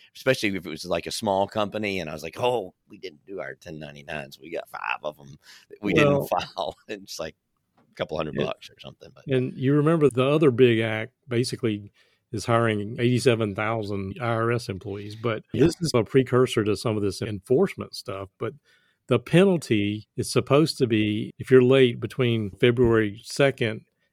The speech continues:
Speaker 2: and August first, it's fifty dollars per form, not each, but,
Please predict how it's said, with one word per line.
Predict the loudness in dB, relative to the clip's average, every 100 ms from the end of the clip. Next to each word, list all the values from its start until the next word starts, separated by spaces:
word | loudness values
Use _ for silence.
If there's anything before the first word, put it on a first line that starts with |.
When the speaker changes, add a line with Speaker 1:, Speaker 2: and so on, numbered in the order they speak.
| -6
Speaker 2:
and | -4 -2
August | 0 2 0 -2 0
first, | 2 2 -2 -8
it's | -12 -12
fifty | -2 -2 0 0
dollars | 0 0 -2 -4
per | -2 2 2
form, | 0 -4 -4 -6 -16 -10 -4
not | -4 -6 -16 _
each, | -6 -4 -4 -6
but, | -8 -8